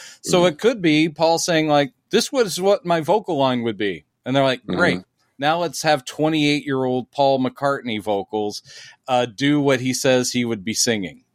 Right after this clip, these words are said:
Speaker 2: Yeah.
Speaker 1: And we
Speaker 2: And
Speaker 1: probably
Speaker 2: that's
Speaker 1: wouldn't even be able to tell.
Speaker 2: Well, and whether we want that or not, people
Speaker 1: No,
Speaker 2: are
Speaker 1: I
Speaker 2: gonna be
Speaker 1: know.
Speaker 2: doing that. And that's,
Speaker 1: Yeah.
Speaker 2: that's the thing. It's a little, it's a little scary, but it's also like, okay, we just
Speaker 1: If
Speaker 2: kinda
Speaker 1: it's
Speaker 2: have
Speaker 1: in
Speaker 2: to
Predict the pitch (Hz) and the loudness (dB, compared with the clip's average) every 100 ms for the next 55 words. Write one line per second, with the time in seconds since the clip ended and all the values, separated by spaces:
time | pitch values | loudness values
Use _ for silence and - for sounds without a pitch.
0 | _ _ _ _ - 95 85 107 104 107 | _ _ _ _ -4 0 0 -2 -4 -2
1 | 120 120 123 123 135 143 139 135 135 135 | -2 2 2 2 2 2 2 0 0 0
2 | 131 131 113 82 - _ _ _ - 104 | 0 0 0 -2 -6 _ _ _ -20 -6
3 | 113 127 127 110 107 107 104 117 113 107 | 2 2 2 0 -2 -2 0 2 4 2
4 | 92 95 104 104 98 92 80 82 85 76 | 2 2 0 2 2 2 0 0 0 0
5 | - - 95 87 82 127 117 95 80 78 | -4 -6 -2 0 2 2 2 2 0 -2
6 | 78 82 78 73 - - - 101 87 85 | 2 2 2 -2 -8 -14 -12 -4 -2 2
7 | 107 92 - 87 92 85 80 101 98 101 | 2 2 0 0 0 0 -2 -2 0 4
8 | 92 82 - 98 113 120 - 110 113 107 | 4 2 -4 -4 0 2 2 4 4 2
9 | 95 101 95 95 85 80 - 90 123 120 | 2 2 2 2 2 0 -6 -6 0 2
10 | 110 110 110 - - - - - 220 - | 4 2 0 -6 -18 -12 -6 0 0 2
11 | 233 - 233 196 | 0 2 2 2